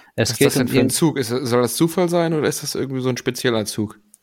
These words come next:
Speaker 1: Das ist irgendein Zug,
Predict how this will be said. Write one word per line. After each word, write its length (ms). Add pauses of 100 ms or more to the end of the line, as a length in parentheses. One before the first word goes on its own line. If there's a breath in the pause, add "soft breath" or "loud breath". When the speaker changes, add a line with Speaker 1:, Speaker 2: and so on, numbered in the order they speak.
(1200)
Speaker 1:
Das 280
ist 200
irgendein 600
Zug, 420